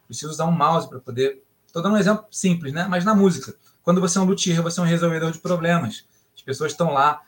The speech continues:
com uma guitarra desregulada, o cara precisa fazer um show, precisa levar, e você precisa resolver aquele problema pra ele.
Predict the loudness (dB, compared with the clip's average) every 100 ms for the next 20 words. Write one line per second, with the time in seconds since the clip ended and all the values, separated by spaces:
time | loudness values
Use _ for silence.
0 | _ -12 -8 -6 -6 2 4 4 0 -4
1 | -2 0 2 0 -4 -8 -8 -8 -8 -8
2 | -8 -8 -10 -12 -10 -8 -4 -4 -4 -8
3 | -12 -12 -10 -8 -10 _ _ -4 -2 -2
4 | -2 -4 -6 -8 -8 -8 -4 -2 -2 -4